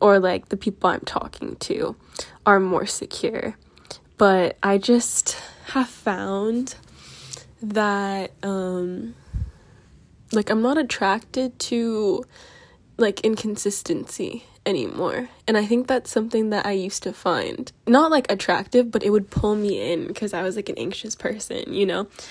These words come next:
Like, if someone's, like, inconsistent in my life, I used to be like, "Oh, why aren't they talking to me? Like, they must be better than me." Like, and it's, like, this up and down cycle of, like, trying to figure out, like,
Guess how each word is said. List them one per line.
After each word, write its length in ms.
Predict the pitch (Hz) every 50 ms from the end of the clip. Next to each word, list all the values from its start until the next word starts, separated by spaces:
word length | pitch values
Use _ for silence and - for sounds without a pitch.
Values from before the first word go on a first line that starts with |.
| - - - - - - - -
Like, 120 | 220 -
if 80 | 220 208
someone's, 380 | - 220 202 202 208 220 226
like, 180 | 247 233 233 - - - - - - -
inconsistent 760 | 208 208 208 - 214 214 202 - 175 196 - - 196 196 -
in 80 | - 202
my 160 | 196 190 185
life, 320 | 175 175 170 175 208 202 - -
I 80 | 196
used 260 | 190 190 190 190 - -
to 40 | 202
be 120 | 202 208 196
like, 200 | 190 180 190 -
"Oh, 160 | - 226 226 202
why 200 | 185 180 175 190
aren't 140 | 208 208
they 100 | - 220
talking 440 | 208 - 208 - 226 - - 226 -
to 80 | - - -
me? 220 | 202 - - - 208 -
Like, 300 | - - - - - - - - - - _
they 160 | - 196 202
must 300 | 202 208 208 202 - -
be 140 | - 208 208 196
better 320 | - 185 175 220 240 226
than 260 | 202 202 196 190 185
me." 220 | 185 185 180 170 180
Like, 360 | 185 170 135 127 - - - - - - - - -
and 100 | - 214
it's, 180 | 208 208 - -
like, 200 | 220 202 202 -
this 200 | 214 202 196 - -
up 200 | - 196 185 -
and 220 | 202 196 202 196 190
down 300 | 190 185 180 180 190 185
cycle 520 | - - 185 175 180 180 - - 190 175 -
of, 380 | 180 180 170 180 185 185 - - _ _ - - - - - - - _
like, 420 | - 202 180 165 175 - - - - - - _ _ _ _ _ _ _ _ _ _ _ _ _ _ - - -
trying 260 | - - 240 233 220 220
to 60 | 226
figure 320 | - - 220 202 208 208 196
out, 380 | 196 202 196 202 208 - - -
like, 260 | 214 196 202 -